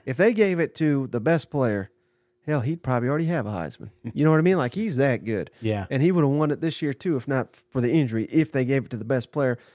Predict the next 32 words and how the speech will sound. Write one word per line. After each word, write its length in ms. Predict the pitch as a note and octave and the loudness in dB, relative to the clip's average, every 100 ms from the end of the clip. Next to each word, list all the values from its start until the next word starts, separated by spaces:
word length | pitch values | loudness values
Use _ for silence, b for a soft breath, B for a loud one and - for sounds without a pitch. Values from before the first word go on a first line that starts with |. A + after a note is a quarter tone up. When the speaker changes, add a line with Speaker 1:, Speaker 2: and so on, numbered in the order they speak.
| b b | b b
Speaker 1:
So 160 | - C3+ | -2 2
that 240 | D3 G3 | 2 2
is 120 | F#3+ C#3 | 2 0
a 80 | |
huge 400 | A2+ D#3 F#3 F3+ | 0 2 2 2
loss. 500 | D#3+ C#3+ F2+ - - - _ - | 2 2 2 -2 -12 -18 _ -2
Who's 160 | F#3 | 0
Speaker 2:
Mm-hmm. 80 | F3 | 2
Speaker 1:
gonna 120 | F3 D3+ | 2 2
step 320 | E3+ C#3 - | 0 -2 0
up? 180 | G#2 - _ _ _ _ _ _ _ _ | -2 -4 _ _ _ _ _ _ _ _
Is 80 | - | -16
Carson 360 | - F3+ F3+ C#3 | 0 0 0 -2
Beck 200 | C#3+ D#3+ - | 0 -2 -2
ready 340 | G2+ D#3 F#3+ - _ _ _ _ | 0 0 -2 -10 _ _ _ _
for 120 | A2+ | -4
the 80 | G#2 | -4
spotlight? 600 | - D#3 F3 F#3+ G3+ - _ _ _ _ - | 0 0 2 0 -2 -6 _ _ _ _ -6
New 320 | C3+ D#3+ - _ _ _ - | -2 -2 -4 _ _ _ -6
defensive 440 | D3+ E3+ E3+ - | -6 -4 -8 -8
coordinator 440 | - E3 E3+ E3 D3 | -6 -2 0 0 0
Austin 320 | E3 - D#3 | -2 -4 -6
Armstrong 500 | E3 E3+ - F3+ F3 | -4 -4 -6 -4 -4
down 200 | E3+ F3 | -2 -2
there 80 | E3+ | -4
in 40 | D#3+ | -6
Florida's 320 | - F#3+ F#3 | -8 -10 -8
got 180 | - - | -12 -10
two 180 | D3 | -10
weeks 260 | F#3 G3 F3+ | -8 -8 -10
to 80 | - | -12
prepare 480 | D3+ - G3+ A#3 | -14 -2 2 2